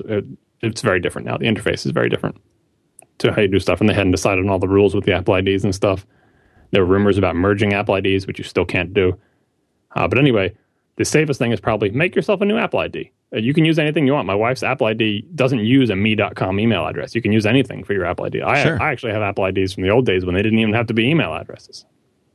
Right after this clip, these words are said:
Speaker 1: which causes some problems. Uh, but make yourself a new Apple I D.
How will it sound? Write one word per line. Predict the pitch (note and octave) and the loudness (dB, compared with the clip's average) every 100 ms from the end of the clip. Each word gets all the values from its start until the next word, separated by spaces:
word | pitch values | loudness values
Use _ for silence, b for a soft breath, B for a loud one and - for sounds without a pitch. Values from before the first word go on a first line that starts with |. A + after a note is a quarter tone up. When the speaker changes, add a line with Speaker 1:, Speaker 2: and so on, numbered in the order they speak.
| _ _ _ _ _ _ - | _ _ _ _ _ _ -8
Speaker 1:
which | F2+ | -6
causes | - E2+ F2 | -4 -4 -6
some | - F2 | -10 -8
problems. | D#2 E2+ F2 - _ _ _ _ _ - | -6 -6 -8 -16 _ _ _ _ _ -4
Uh, | G#2+ | 0
but | C3 | 0
make | D#3 F3 | 0 0
yourself | G3 G#3 - | 0 0 0
a | |
new | G#3 | -2
Apple | F#3+ E3+ D3 | 0 0 0
I | |
D. | D3 C#3+ | 2 0